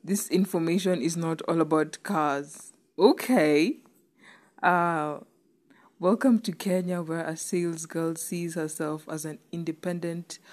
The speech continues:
hardworking woman, but sees a sales guy as a broke guy.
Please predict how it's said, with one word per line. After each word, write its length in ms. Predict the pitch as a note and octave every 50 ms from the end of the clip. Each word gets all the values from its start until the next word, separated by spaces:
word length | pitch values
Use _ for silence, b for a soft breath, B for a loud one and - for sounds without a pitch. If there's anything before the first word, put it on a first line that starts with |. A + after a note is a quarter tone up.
| B B B B
hardworking 760 | - - F3 F3 D#3+ E3 D#3+ E3+ F3 - - - F3 E3 D#3 D3+
woman, 560 | D#3 E3 F3 E3+ D#3+ C#3+ C#3+ D3 D#3+ F3 F3+ B B B B B B B -
but 220 | D#3+ E3+ E3+ E3
sees 460 | - - - G#3 G3+ G3 F#3+ F3+ E3
a 100 | - D#3
sales 460 | D#3 - - - E3+ E3 E3 D#3 - -
guy 160 | - E3+ D#3+
as 260 | D#3 - D#3 D3+ -
a 60 | D3+ C#3+
broke 480 | C#3 C#3+ D3 D3+ D3+ D3 - - D#3+
guy. 380 | - D3 C#3+ C3+ C3 C3 C#3